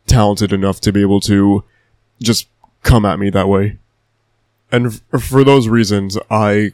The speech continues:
kind of wanna be careful with how I go about reviewing Adventures of a D I Y Astronaut, because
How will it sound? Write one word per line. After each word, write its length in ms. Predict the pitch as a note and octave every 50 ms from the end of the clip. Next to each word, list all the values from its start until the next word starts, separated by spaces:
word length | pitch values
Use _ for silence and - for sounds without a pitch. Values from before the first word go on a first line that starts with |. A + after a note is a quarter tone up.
| _
kind 220 | - - B2 B2 C3+
of 60 | B2
wanna 200 | A#2 A#2 A#2 A#2
be 100 | A2 A2
careful 400 | F#2 - G#2 G2 G#2 G#2 A#2+ B2+
with 120 | A#2+ G#2+
how 240 | G#2 G#2 G2+ G2+ G#2
I 240 | G#2+ G#2+ G#2+ G#2 G#2
go 200 | G2 - G#2 G#2
about 340 | G#2 G2 G#2+ G#2 G#2 - _
reviewing 680 | - G#2+ G2 F2 F#2+ F#2+ G2+ A2 B2 C3 C#3+ D3 D3+ D3 _ _ _ _ _
Adventures 400 | - B2 G#2+ A2 B2+ A#2+ - C3+
of 80 | B2+ B2+
a 60 | C3
D 120 | B2 B2 B2+
I 80 | B2+
Y 160 | B2+ B2+ C3
Astronaut, 480 | - - C3 C3 C3 - C#3 C#3 C3+ -
because 540 | G#2+ G#2 - A2 G#2+ G#2 G#2 G2+ F#2+ -